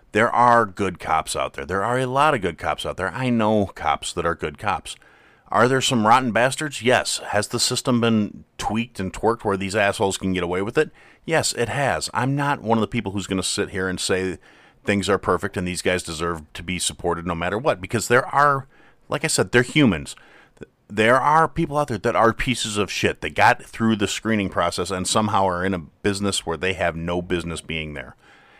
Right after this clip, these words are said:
There are people, there's not enough consistent mental health checks because you can't, the way our society is set up, these guys can't go to s-,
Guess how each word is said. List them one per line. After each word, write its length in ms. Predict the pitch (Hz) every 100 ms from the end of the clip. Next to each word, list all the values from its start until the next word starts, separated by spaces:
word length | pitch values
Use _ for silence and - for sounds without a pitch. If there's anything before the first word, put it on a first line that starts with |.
| _
There 140 | 104 117
are 120 | 113
people, 440 | - 120 113 104 - - - -
there's 180 | 120 139
not 160 | 151
enough 320 | 143 123 - - -
consistent 520 | 113 - 107 - 95
mental 260 | 92 95 82
health 160 | 117
checks 240 | - 95 -
because 340 | 113 120 98
you 180 | 92 104
can't, 480 | - 143 117 - 90 _ _ _ _ -
the 100 | 101
way 240 | 104 151
our 160 | 139 123
society 520 | - - - 131 110
is 80 | 92
set 140 | 123
up, 160 | 123 - - - - - -
these 200 | 139 -
guys 220 | 143 127
can't 300 | 143 139 107
go 160 | 117
to 40 | 123
s-, 180 | -